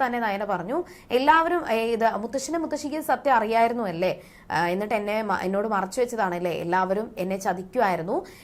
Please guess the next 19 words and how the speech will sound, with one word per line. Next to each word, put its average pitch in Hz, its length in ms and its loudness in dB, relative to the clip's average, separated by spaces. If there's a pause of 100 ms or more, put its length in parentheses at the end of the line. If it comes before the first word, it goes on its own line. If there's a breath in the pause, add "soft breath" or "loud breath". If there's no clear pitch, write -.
(100)
എന്നിട്ട് 370 220 4
അനഘയുടെ 311 520 4
കാര്യങ്ങളും 254 600 4
ആദർശ് 226 500 2 (100)
തന്നോട് 220 260 -2
പറഞ്ഞ 220 300 -2
കാര്യങ്ങളും 202 460 -2
ദേവയാനിയോട് 202 840 -2
നയന 185 240 -6
വിശദീകരിച്ചു. 180 680 -6 (1080 loud breath)
ഇത് 359 120 6
കേട്ട 349 240 6
പാടെ 339 360 6
തന്നെ, 349 340 2
ആ, 285 220 6
മുത്തശ്ശനും 294 500 -2
മുത്തശ്ശിയും 285 600 -2 (140)
ഒന്നും 262 180 -2
മിണ്ടിയില്ല. 240 520 0